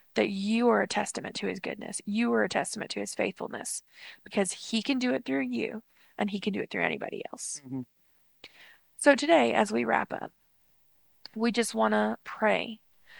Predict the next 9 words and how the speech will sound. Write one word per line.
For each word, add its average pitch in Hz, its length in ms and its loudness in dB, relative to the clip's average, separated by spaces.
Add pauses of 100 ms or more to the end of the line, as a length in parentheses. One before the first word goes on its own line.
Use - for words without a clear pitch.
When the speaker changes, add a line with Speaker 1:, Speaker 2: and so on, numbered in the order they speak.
(200)
Speaker 1:
that - 140 0
God, - 120 6
Speaker 2:
Yeah. 120 200 6
Speaker 1:
you 208 480 0 (240)
are 202 360 6
more 214 460 2
real 202 280 2
to 202 140 -6
them. - 340 -6